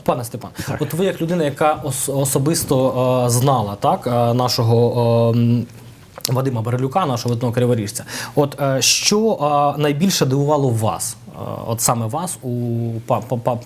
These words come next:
Speaker 1: у, в, в, в пану Вадиму?
Speaker 2: Знаєте, ми, в нас була різниця велика у віці. Мене дивувало те, що він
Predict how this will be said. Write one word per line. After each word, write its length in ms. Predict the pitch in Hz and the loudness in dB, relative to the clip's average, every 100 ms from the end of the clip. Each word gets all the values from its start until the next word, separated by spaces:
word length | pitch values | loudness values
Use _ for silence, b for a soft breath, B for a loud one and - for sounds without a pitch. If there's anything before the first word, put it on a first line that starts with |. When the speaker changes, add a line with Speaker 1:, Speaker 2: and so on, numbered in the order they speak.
| - | -8
Speaker 1:
у, 520 | 147 131 127 131 127 | -2 2 2 2 2
в, 100 | 127 - - | 0 -4 -2
в, 100 | 127 - | -2 -4
в 200 | - - | -12 -10
пану 300 | - 135 135 | 0 0 0
Вадиму? 300 | 120 110 98 87 - - B B B B B B B B - | -4 -6 -8 -14 -20 -20 B B B B B B B B -4
Speaker 2:
Знаєте, 600 | 92 113 123 117 - 92 - | 2 4 4 2 2 -2 0
ми, 160 | 107 113 | 2 4
в 140 | 98 | 4
нас 200 | 113 113 - | 4 4 4
була 180 | 117 113 | 4 4
різниця 460 | 92 110 104 101 78 | 4 2 2 -2 0
велика 380 | 104 107 98 95 | 2 2 2 2
у 120 | 92 | 4
віці. 400 | 127 180 - 104 - - | 4 4 -2 -6 -8 0
Мене 180 | 117 95 | 4 4
дивувало 520 | 87 101 101 107 101 | 4 2 4 2 2
те, 220 | - - - B B B B B B - | 0 -2 -2 B B B B B B -10
що 220 | - 113 | 0 2
він 280 | 117 185 | 4 0